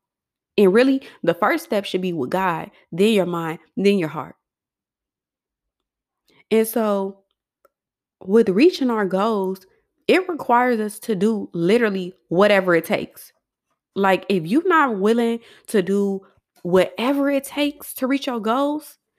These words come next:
then you're not cut out for this. And that's okay, because not everyone is built to follow their dreams. I don't know why we're not built that way,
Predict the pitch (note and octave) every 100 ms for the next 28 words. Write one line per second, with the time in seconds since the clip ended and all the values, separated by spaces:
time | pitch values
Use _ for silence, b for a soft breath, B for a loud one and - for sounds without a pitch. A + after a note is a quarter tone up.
0 | b b A#3 B3 F4 F#4+ D#4+ - A#3+ B3+
1 | G#4 - E3+ - - b b B3 C#4+ F4+
2 | D4+ D4 C#4 C4 B3+ A#3 A#3+ G#3+ G3 A3
3 | A#3 A#3 A3 G#3 G3+ F3+ E3+ - G3 G3+
4 | - b _ _ _ _ _ _ _ _
5 | _ - - A#3+ A3 G3+ F3+ - _ _
6 | _ - G3 F3+ E3+ E3 D#3 D#3+ C#3 -
7 | - - - F#3 F3+ E3 D#3+ E3 G3+ G#3
8 | A3 A3 A3 G#3 G#3+ G#3+ G#3+ G#3 G#3